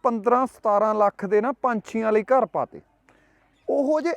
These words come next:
ਇੱਕ ਸ਼ਖਸ ਨੂੰ ਕਹਿ ਦਿਓ ਸਾਨੂੰ ਪ੍ਰਿੰਟਰ ਚਾਹੀਦਾ, ਮੈਨੂੰ ਪਤਾ ਉਹ ਆਪਦੇ ਕੰਮ ਦਾ ਵੀ ਚੱਕ ਕੇ ਫੜਾ ਦੇਣਗੇ ਕਿ ਬੱਚਿਆਂ ਨੂੰ ਪ੍ਰਿੰਟਰ ਦੀ ਲੋੜ ਆ। ਹੁਣ ਮੈਂ ਤੁਹਾਨੂੰ ਇੱਕ ਗੱਲ ਹੋਰ ਦੱਸ ਦਿਆਂ, ਹੁਣ ਨਵੀਂ ਬਣੀ ਪੰਚਾਇਤ ਨੂੰ ਮੈਂ ਇੱਕ ਗੱਲ ਦੱਸ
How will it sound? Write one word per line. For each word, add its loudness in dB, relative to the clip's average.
ਇੱਕ -2
ਸ਼ਖਸ -2
ਨੂੰ -4
ਕਹਿ 2
ਦਿਓ -2
ਸਾਨੂੰ -6
ਪ੍ਰਿੰਟਰ -4
ਚਾਹੀਦਾ, 0
ਮੈਨੂੰ -4
ਪਤਾ -2
ਉਹ 4
ਆਪਦੇ 0
ਕੰਮ -2
ਦਾ 2
ਵੀ -4
ਚੱਕ -4
ਕੇ -4
ਫੜਾ -2
ਦੇਣਗੇ -6
ਕਿ -6
ਬੱਚਿਆਂ -4
ਨੂੰ -8
ਪ੍ਰਿੰਟਰ -8
ਦੀ -10
ਲੋੜ -8
ਆ। -12
ਹੁਣ 0
ਮੈਂ 2
ਤੁਹਾਨੂੰ 0
ਇੱਕ -6
ਗੱਲ 0
ਹੋਰ -2
ਦੱਸ -4
ਦਿਆਂ, -8
ਹੁਣ -8
ਨਵੀਂ -2
ਬਣੀ -4
ਪੰਚਾਇਤ -2
ਨੂੰ -8
ਮੈਂ -4
ਇੱਕ -8
ਗੱਲ -4
ਦੱਸ -2